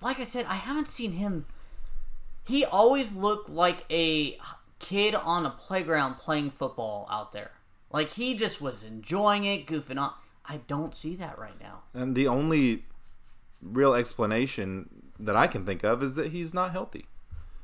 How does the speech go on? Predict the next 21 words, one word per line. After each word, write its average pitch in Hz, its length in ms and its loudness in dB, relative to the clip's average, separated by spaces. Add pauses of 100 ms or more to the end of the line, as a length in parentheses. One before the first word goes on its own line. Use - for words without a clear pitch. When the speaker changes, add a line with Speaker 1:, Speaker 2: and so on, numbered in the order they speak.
Speaker 2:
He's 127 100 -2
just 147 180 -2
not 113 300 2
healthy. 107 380 -4 (640)
And 123 140 2
whether 143 240 8
that's 143 180 6
mental, 156 560 0 (380)
physical, 151 340 2
or 117 160 4
both, 98 480 6
and 101 80 -4
I 104 80 2
have 120 140 2
a 101 40 0
feeling 113 300 0
it's 85 80 -6
both, 90 460 -2 (960)
he's 120 200 0
just 127 160 2
not, 107 400 4